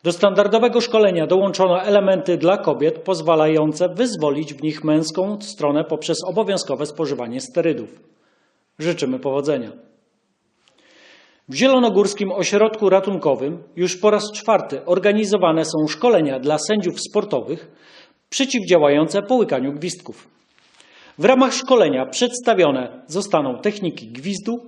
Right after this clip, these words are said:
łykania powietrza oraz podskoki z gwizdkiem w ustach na mokrej murawie.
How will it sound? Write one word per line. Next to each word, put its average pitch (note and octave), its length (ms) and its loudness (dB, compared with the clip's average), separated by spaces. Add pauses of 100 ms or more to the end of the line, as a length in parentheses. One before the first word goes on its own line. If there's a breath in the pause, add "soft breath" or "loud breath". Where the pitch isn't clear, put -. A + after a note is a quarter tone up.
(140)
łykania D3+ 440 -2
powietrza G3 760 -2 (480 loud breath)
oraz A3 300 2 (100)
podskoki F#3+ 500 0
z C3 80 -8
gwizdkiem G3 640 -4
w F3+ 60 -4
ustach A#3+ 400 -2
na E3 120 0
mokrej C3+ 400 0
murawie. D#3 460 2